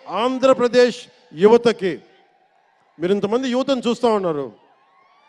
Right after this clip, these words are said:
వీళ్ళకి స్టంట్ స్కూల్స్ పెట్టండి. మా వాళ్ళు బైక్లు వేసుకొని తిరుగుతూ ఉంటారు, గోల్ చేస్తూ ఉంటారు. ఒక మంచి స్టంట్ స్కూల్ పెట్టండి.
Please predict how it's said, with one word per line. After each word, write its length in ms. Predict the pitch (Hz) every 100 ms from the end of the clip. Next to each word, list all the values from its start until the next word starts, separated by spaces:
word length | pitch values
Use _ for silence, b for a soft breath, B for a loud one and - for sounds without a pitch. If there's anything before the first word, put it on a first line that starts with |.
| _ _ _ _ _ _ _ _ _ _ _ _ _ -
వీళ్ళకి 280 | 180 240 262
స్టంట్ 420 | - - 285 269
స్కూల్స్ 340 | - 285 185
పెట్టండి. 360 | 202 208 202 196 - _ _ _ _ _ _ _ _ _ _ _ _ _
మా 80 | 156
వాళ్ళు 160 | 220 254
బైక్లు 380 | - 233 294 269
వేసుకొని 240 | 233 247
తిరుగుతూ 300 | 226 240 233
ఉంటారు, 260 | 226 220 180
గోల్ 240 | 190 277 254
చేస్తూ 240 | 240 240
ఉంటారు. 380 | 233 214 208 196 202 - - - - - - - - -
ఒక 80 | 165
మంచి 360 | 180 269 285
స్టంట్ 320 | 247 - 294 -
స్కూల్ 260 | - 285 240
పెట్టండి. 380 | 240 226 220